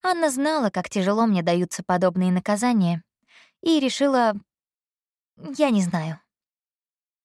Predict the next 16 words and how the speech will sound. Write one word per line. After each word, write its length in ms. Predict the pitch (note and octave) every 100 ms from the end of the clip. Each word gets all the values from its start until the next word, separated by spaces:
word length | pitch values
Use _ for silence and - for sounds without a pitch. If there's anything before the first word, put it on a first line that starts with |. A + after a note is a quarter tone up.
| -
проучить 600 | F#4 D#4+ C#4 - C#4+ -
меня 220 | B3 A3
разве 260 | G3+ G3 F#3+
что, 300 | - G3 F3 _ _ _ _ _ _ _ -
просто 380 | C#4+ C#4 - G3+
отыграться. 720 | F3+ E3 F3+ A3+ - G3+ - _ _ _ _ _ _ _ _ -
Как 180 | F#4
бы 120 | D4+ E4
то 120 | E4
ни 140 | F4+
было, 220 | D4+ B3+
она 240 | A3+ A#3 B3+
дождалась, 500 | B3+ A#3+ C#4 C#4+ B3+
пока 240 | A#3+ A3+
я 220 | B3 B3+
усну, 360 | C4 C#4+ E4+ D#4